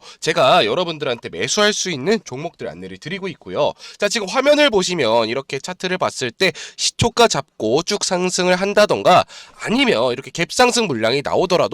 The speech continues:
항상 잡을 수 있는 타점에서 안내를 드리고 있습니다. 자, 그렇게 해서 보시면 이렇게 매수세가 몰리면서 시가 상승하는 모습 볼 수 있고요. 자, 우리의 목표 수익률은 항상 얼마다? 자, 오 프로죠. 오 프로. 항상 오 프로입니다.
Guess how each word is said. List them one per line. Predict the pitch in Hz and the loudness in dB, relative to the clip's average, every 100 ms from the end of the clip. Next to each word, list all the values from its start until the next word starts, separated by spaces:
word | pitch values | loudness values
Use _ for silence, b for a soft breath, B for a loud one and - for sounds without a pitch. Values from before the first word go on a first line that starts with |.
| 151 B | -2 B
항상 | - 233 233 247 | 2 2 4 0
잡을 | 226 117 120 202 | 0 -6 0 0
수 | - 214 | 0 -2
있는 | 139 104 107 170 | -2 -4 -4 -6
타점에서 | 165 - 170 160 | -10 -8 -6 -4
안내를 | 123 87 87 95 | -8 -10 -12 -12
드리고 | - 127 165 | -10 -8 -6
있습니다. | 143 - 139 135 135 B B | -6 -6 -4 -2 -4 B B
자, | 240 220 | 2 4
그렇게 | 277 226 262 | 2 2 2
해서 | 247 | 2
보시면 | - 170 160 202 | -2 -4 0 2
이렇게 | 175 175 180 | 2 -2 -2
매수세가 | 95 117 220 - 170 170 208 233 | 0 0 0 0 0 4 6 6
몰리면서 | 123 101 120 113 101 87 101 190 B B | 4 -4 -2 -4 -4 -4 -2 -2 B B
시가 | - - _ 147 | -8 -8 _ 0
상승하는 | 151 170 175 170 165 | 0 -2 0 0 0
모습 | 135 156 | -2 -4
볼 | - 147 | -2 -2
수 | - 185 | -2 -6
있고요. | - 135 147 170 B | -8 2 2 2 B
자, | - 226 | 2 2
우리의 | 233 302 220 | 4 2 2
목표 | 165 - - 254 | 0 -2 0 2
수익률은 | 262 247 233 240 | 2 2 2 2
항상 | 208 202 | 0 2
얼마다? | 135 110 196 180 240 B B | 2 4 4 6 4 B B
자, | - 117 | 0 2
오 | 190 | 2
프로죠. | 240 - 311 233 117 | 0 0 0 2 2
오 | 160 190 160 | 4 2 0
프로. | - 180 170 B B | -10 -4 -6 B B
항상 | 233 240 240 240 220 | -2 0 2 0 4
오 | 170 | 0
프로입니다. | 220 320 294 202 104 120 | 2 4 4 2 2 2